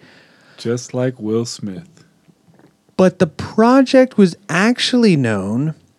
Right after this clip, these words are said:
Speaker 2: as the Rainbow Project to those involved. Not to be confused with Project Rainbow. At the head of this project was Doctor John von Neumann,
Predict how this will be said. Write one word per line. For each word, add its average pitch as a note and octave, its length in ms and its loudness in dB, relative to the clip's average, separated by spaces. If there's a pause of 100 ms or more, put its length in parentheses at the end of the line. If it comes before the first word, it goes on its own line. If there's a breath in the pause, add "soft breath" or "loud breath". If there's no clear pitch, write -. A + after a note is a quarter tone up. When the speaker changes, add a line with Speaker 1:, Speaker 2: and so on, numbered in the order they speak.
(140)
Speaker 2:
as C#3 220 -2
the C3+ 100 2
Rainbow B2+ 640 0
Project F#2+ 720 -8
to A#2+ 100 -10
those F#2 320 -8
involved. A2 800 -8 (680)
Not F3+ 240 0
to F#3 80 0
be D#3+ 140 0
confused A#2 680 -2
with - 260 -4
Project C#3+ 580 -2
Rainbow. D#2+ 560 -12 (1300)
At C#3 200 0
the D3+ 80 2
head G3 200 2
of A3+ 120 2
this D3+ 160 2
project A2 640 -4 (280 soft breath)
was B2+ 240 0
Doctor C3+ 540 -2
John C3 540 -2
von C3 400 0
Neumann, G#2+ 540 -6